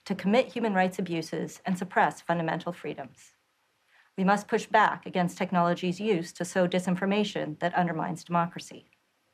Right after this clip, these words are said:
We must protect the digital security of democracy and human rights defenders on the front lines. And we must guard against efforts by authoritarian actors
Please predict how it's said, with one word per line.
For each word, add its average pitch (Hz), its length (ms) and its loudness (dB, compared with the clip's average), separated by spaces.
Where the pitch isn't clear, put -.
We 202 60 -2
must 196 260 2
protect 214 580 2
the 185 60 -2
digital 226 400 4
security 185 720 -2
of 165 100 -8
democracy 180 560 0
and 170 140 0
human 180 220 0
rights - 240 -4
defenders 180 560 0
on 156 120 -2
the - 60 -6
front 180 300 0
lines. 156 420 -4
And 196 80 0
we 208 80 2
must 196 260 0
guard 247 220 6
against 254 360 0
efforts 160 400 -2
by 165 160 2
authoritarian 180 680 2
actors 151 540 -6